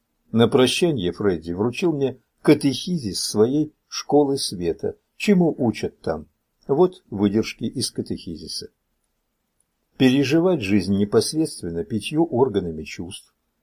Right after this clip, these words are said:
а не только через призму ума или эго. Жить полностью в сейчас,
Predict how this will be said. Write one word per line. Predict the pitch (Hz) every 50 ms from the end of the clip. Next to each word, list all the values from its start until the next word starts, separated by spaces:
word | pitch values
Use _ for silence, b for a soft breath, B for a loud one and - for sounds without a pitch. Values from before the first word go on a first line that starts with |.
| _
а | - - - 117
не | 147 -
только | - - 101 87 85 - 117 104
через | - 135 117 117 117 -
призму | - - 123 113 117 110 107 110 117 123 - -
ума | 127 113 110 104 98 95 98 101 - _ _ _ _ _ _ _
или | _ 123 110 101 104 110 - - -
эго. | 120 104 101 98 92 98 104 107 107 - _ _ _ _ _ _ _ _ _ _ _ _ _ _ _ _ _ _ _ _ _ _ _ _ -
Жить | 143 139 170 220 208 - - - - _ _ _ _ _ _ _ _
полностью | - 147 120 107 101 95 92 - - - - 107 87 87 - - -
в | 139 107 110 156 - - _ _
сейчас, | - - - - 185 185 180 185 - - - 90 87 85 - - - - -